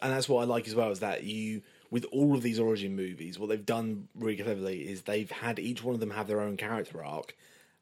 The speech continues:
and finish, and ha-, it's satisfying and it concludes, but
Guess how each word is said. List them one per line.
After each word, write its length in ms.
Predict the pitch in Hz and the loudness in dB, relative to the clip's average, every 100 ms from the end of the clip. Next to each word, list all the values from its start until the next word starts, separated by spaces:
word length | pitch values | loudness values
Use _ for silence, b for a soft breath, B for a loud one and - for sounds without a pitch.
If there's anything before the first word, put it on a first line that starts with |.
| b _ _ _ - | b _ _ _ -8
and 180 | 104 98 | -8 -2
finish, 540 | - 113 85 87 - - | 2 2 2 -4 -6 -6
and 120 | 104 | -6
ha-, 160 | 98 - | -4 -2
it's 220 | 110 113 - | 0 0 2
satisfying 800 | - 147 - - 92 90 95 87 | 2 2 2 -4 -6 -6 -6 -6
and 200 | 95 101 | -6 -6
it 160 | 95 - - _ | -8 -12 -20 _
concludes, 600 | - 104 - 120 92 90 - - | -6 -4 2 2 0 -6 -12 -2
but 320 | 117 98 101 | 0 0 -2